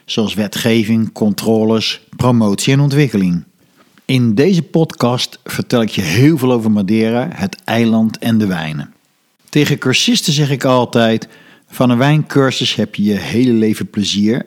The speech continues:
en ik geef ook graag les. Maar niets is zo leerzaam als een wijnreis, naar de wijnregio gaan en wijnmakers ontmoeten."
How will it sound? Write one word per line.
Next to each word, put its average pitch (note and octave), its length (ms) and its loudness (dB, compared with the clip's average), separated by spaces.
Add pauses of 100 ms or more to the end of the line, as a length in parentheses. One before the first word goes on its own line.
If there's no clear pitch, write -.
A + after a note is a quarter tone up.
(120)
en A2 120 0
ik G#2 140 -2
geef G#2+ 220 -2
ook F#2+ 120 -6
graag F2 300 -8
les. F2+ 520 -6 (480)
Maar F#2+ 180 -2
niets C3+ 460 0
is G#2+ 200 -2
zo A2 140 0
leerzaam A#2 540 0
als G#2+ 200 -2
een G#2+ 100 0
wijnreis, G2+ 840 -2 (380)
naar A2 180 -2
de G#2+ 80 0
wijnregio A2 720 0
gaan G#2 440 -2
en G#2 240 -6
wijnmakers G2+ 800 -4
ontmoeten." A2+ 540 -2